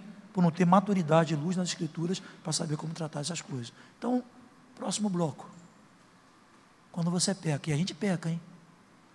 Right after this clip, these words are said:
A gente não quer, mas a gente fere, né? O que que a gente faz? Quando você peca, o que que você tem que fazer? Como é que eu resolvo isso? Talvez você deve tá pensando aí, "Pô, fala logo que eu já tô" <laughs> "Fala logo que eu já vou resolver esse negócio."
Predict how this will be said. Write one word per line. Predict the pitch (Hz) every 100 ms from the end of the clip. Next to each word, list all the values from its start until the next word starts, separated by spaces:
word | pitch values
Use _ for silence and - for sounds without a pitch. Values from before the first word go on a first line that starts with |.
| -
A | -
gente | -
não | 220
quer, | - 214 170
mas | 143
a |
gente | 156
fere, | - - 202 131 117 - - - - - - - -
né? | 147 240 - - - - - - - - -
O |
que | -
que | -
a |
gente | 226 233
faz? | - 170 117 - - - - - - - - - - - - - -
Quando | 208
você | 220 - 208
peca, | - 170 147
o |
que | 165
que | -
você | -
tem | 214
que |
fazer? | 226 214 214 156 - - - - -
Como | 180
é | -
que |
eu | 233
resolvo | 226 190 196
isso? | 196 196 - - - - - - - - - - -
Talvez | - 147
você | 160
deve | 175
tá | 196
pensando | 196 175 185 170
aí, |
"Pô, | 165
fala | 175 - 190
logo | 175 165 185
que | 196
eu |
já | 202
tô" | -
<laughs> | - - - - - - - - - - - - - - - - - - - - - -
"Fala | 170 208 220
logo | 208 220 233
que |
eu | 233
já | -
vou | 277 -
resolver | 233 - 247 240
esse | -
negócio." | 247 214 190 170 165 -